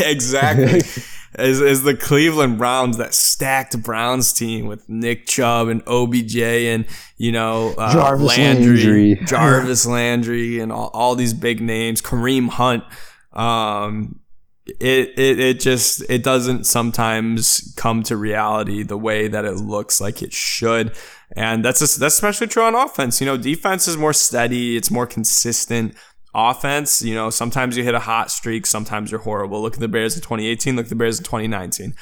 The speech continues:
Speaker 1: Not that much change. In fact, we actually probably got better and the team performed worse. So we're just gonna have to
Speaker 2: <laughs>
Speaker 1: see. I'm excited for the season. And, you know, after the season,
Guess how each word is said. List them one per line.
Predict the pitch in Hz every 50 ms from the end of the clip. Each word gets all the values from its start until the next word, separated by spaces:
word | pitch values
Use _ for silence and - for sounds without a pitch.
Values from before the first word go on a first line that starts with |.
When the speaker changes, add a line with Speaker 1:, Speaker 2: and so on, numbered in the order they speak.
| - - - -
Speaker 1:
Not | 123 127 131 135 -
that | 143 131
much | 123 123 120 120 - - -
change. | - 123 117 110 107 - -
In | 120 117
fact, | - - 135 139 139 127 -
we | 120 120 120
actually | 120 123 - - 127 104
probably | - 120 113 113 113
got | 107 113 - - -
better | - 131 131 123 117 117 117 - - - - - - - - -
and | - 110 117 113 110 110 110 107 107 110 107 95
the | 110
team | 110 - 113 113 104
performed | - - - - 87 90 85 80
worse. | 76 78 76 78 82 -
So | - - 104 104 113 98 85 -
we're | - 170 202
just | 208 202 - -
gonna | - 143
have | 131 131 180 147 -
to | 120
Speaker 2:
<laughs> | 113 - -
Speaker 1:
see. | - 120 120 120 117 - - - - - - - - - -
I'm | - 135 143 143 135
excited | 120 - - - - - - - - 120 123 123 123 120 120 120 113 104
for | - - 120 117
the | 110 117
season. | 113 - - - - 117 120 117 110 113 117 117 120 117
And, | 110 - 113 113 113 107 117
you | 113
know, | 117 107
after | - 104 123 175 208 - 185 143
the | 127 113
season, | - - 123 117 110 107 117 117 117 110